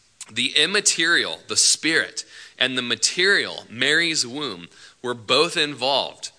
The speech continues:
Mary, of course, could not impregnate herself, and in that sense, she was simply a vessel.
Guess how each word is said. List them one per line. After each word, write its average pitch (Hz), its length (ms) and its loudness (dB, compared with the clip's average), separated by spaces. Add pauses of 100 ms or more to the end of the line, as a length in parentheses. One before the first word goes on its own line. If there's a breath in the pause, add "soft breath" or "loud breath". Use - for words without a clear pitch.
(320 loud breath)
Mary, 156 440 4
of 165 160 -2
course, 180 380 -4
could - 180 -4
not 127 260 2
impregnate 120 680 -4
herself, 156 720 2
and 123 100 -4
in 110 120 -6
that 135 260 0
sense, 131 340 2
she - 220 2
was 151 220 2
simply 120 420 -2
a 101 100 -4
vessel. 143 680 -2